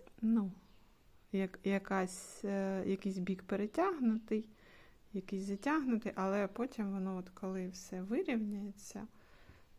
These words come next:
буде отака цікава історія. Супер, мені дуже подобається. Дуже цікавий, е, вид, вигляд, да, цього візерунку.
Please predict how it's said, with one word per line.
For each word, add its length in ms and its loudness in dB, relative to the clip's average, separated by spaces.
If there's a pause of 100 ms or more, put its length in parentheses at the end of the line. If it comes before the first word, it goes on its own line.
буде 440 -2
отака 520 -8 (2250)
цікава 380 -10
історія. 540 -12 (1800)
Супер, 340 -6
мені 240 6
дуже 240 -2
подобається. 960 -2 (840)
Дуже 500 -4
цікавий, 1080 -8 (380)
е, 40 -4 (240)
вид, 480 -4 (260)
вигляд, 520 -4 (1000)
да, 160 -4
цього 440 -6
візерунку. 880 0